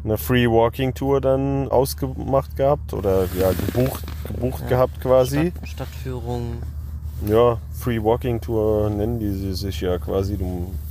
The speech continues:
Speaker 1: kannst da ja einfach
Speaker 2: Ja.
Speaker 1: mitlaufen und dann am Ende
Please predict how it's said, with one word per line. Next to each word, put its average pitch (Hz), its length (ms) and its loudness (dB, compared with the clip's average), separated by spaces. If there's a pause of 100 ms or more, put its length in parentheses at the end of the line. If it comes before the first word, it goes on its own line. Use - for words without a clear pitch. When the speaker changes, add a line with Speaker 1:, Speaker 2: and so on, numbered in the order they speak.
(160)
Speaker 1:
kannst - 220 -4
da 92 80 0
ja 87 140 2
einfach 95 360 -2
Speaker 2:
Ja. 98 60 -4
Speaker 1:
mitlaufen 104 640 2
und 95 220 -4
dann 90 160 0
am 87 140 -2
Ende 95 420 0